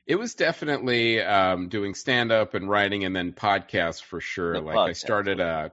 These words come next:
Speaker 1: you know, Comedy Film Nerds about twelve, fifteen years ago, and that was a
Speaker 2: Oh,
Speaker 1: company.
Speaker 2: dang. Oh, you're early
Speaker 1: Yeah.
Speaker 2: on.
Speaker 1: Oh, yeah,
Speaker 2: Early
Speaker 1: I was an
Speaker 2: pioneer
Speaker 1: early,
Speaker 2: of the pod.
Speaker 1: I was
Speaker 2: Early
Speaker 1: an
Speaker 2: one.
Speaker 1: early adopter. Yeah, yeah.
Speaker 2: Awesome.
Speaker 1: And, uh,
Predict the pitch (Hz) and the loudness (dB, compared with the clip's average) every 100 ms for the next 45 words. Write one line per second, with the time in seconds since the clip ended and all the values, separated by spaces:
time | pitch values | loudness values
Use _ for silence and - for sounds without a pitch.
0 | - 95 85 - 113 107 101 - 110 101 | -8 -8 -8 -6 -2 0 -2 -4 -4 -2
1 | 95 87 85 - 85 82 78 _ _ _ | -2 -4 -6 -4 -4 -2 -6 _ _ _
2 | - 101 98 92 - - 82 - 92 82 | -12 -4 -2 -4 -8 -16 -16 -10 -10 -8
3 | 82 - 92 87 90 82 82 82 82 90 | -12 -14 -8 -4 -4 -6 -6 -4 -2 -4
4 | 90 87 82 - 165 - - - - - | -4 -6 -4 -2 -2 -2 -2 2 2 8
5 | 180 165 151 170 - 143 226 247 143 110 | 8 10 8 6 8 10 12 12 8 2
6 | 104 156 151 127 143 135 117 113 113 160 | 6 10 10 12 12 12 12 10 8 8
7 | 170 151 143 139 127 117 104 - 110 95 | 8 8 8 6 4 2 -2 -2 2 2
8 | 87 - 123 170 165 160 151 147 135 120 | 2 6 6 8 4 4 6 6 4 6
9 | 113 110 - 101 82 104 101 87 90 101 | 4 4 2 -2 0 2 4 4 2 0
10 | 90 87 135 180 165 95 127 98 92 | 2 2 4 6 4 2 2 2 0